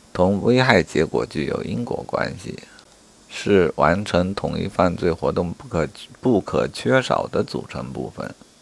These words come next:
第三点，共同犯罪具有共同的犯罪客体，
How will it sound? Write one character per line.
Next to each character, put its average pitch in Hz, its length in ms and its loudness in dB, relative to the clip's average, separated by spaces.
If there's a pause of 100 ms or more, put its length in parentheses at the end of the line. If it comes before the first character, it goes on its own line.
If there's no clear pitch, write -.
(680)
第 127 140 -6
三 143 260 2
点， 82 380 0
共 117 180 0
同 104 180 0
犯 107 240 6
罪 104 220 2
具 95 260 -2
有 69 160 2
共 101 240 -4
同 90 240 -4
的 110 140 4
犯 92 300 0
罪 - 280 -2
客 - 380 2
体， - 540 -8